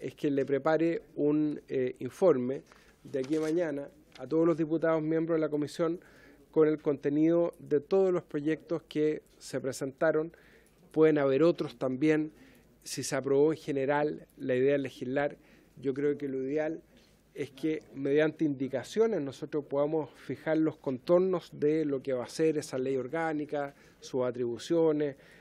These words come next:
las, independientemente de los mecanismos, ¿eh? Si va a ser un plebiscito de entrada, si va a ser un plebiscito de salida,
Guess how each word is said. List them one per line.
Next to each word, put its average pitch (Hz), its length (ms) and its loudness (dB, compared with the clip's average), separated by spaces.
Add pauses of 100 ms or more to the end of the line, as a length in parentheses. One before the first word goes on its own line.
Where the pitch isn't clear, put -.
(120)
las, - 360 -4
independientemente 214 880 2
de 226 40 2
los 214 80 6
mecanismos, 147 680 2
¿eh? 165 40 -18 (380)
Si - 200 -2
va 151 120 6
a 139 60 -2
ser 170 200 0
un 160 140 -2
plebiscito 139 580 0
de 123 60 -2
entrada, 170 520 2
si - 140 -8
va 131 100 0
a - 40 -6
ser 151 200 -2
un 147 120 0
plebiscito 135 540 -4
de 135 60 -2
salida, 165 560 2